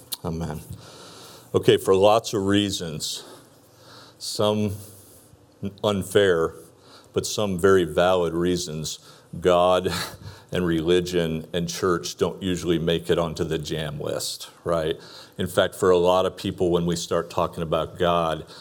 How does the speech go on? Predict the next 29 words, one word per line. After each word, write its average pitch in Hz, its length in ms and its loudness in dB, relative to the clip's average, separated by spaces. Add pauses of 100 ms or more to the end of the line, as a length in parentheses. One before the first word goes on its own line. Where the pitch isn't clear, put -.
(240)
they 92 160 2
have 90 240 0
the 87 100 0
immediate 87 640 0
picture 87 400 -2
of 76 240 -4
God 87 360 2
is 82 220 -6
not 90 340 -2
a - 60 -4
source 92 400 -2
of 73 240 -8
joy. 85 560 2 (280)
God 92 500 2
is 95 160 -2
a 95 40 -4
cosmic 87 880 -4
killjoy. 85 920 2 (300)
I 95 60 -2
don't 104 100 4
know 101 120 4
how 98 200 2
often 101 360 0
I've 90 180 -2
heard 95 260 4
that 90 240 2
phrase 92 480 2
recently, 85 380 -6
but 78 260 -2